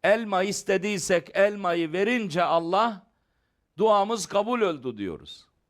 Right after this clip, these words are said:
Değerli kardeşlerim, birisi bu. Fakat bu insanın kendi diliyle istediğini Allah'ın vermesidir.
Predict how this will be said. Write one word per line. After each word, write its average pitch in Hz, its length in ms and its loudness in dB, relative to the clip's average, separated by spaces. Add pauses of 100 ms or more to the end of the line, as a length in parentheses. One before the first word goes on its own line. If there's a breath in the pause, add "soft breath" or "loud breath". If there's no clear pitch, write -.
(800)
Değerli 185 360 0
kardeşlerim, 139 960 -4
birisi 220 500 0
bu. 190 360 0 (1500)
Fakat 214 520 -2
bu 160 520 0 (640)
insanın 170 920 -2
kendi 151 680 -2
diliyle 147 500 2
istediğini 139 720 -2
Allah'ın 127 520 0
vermesidir. 101 800 -4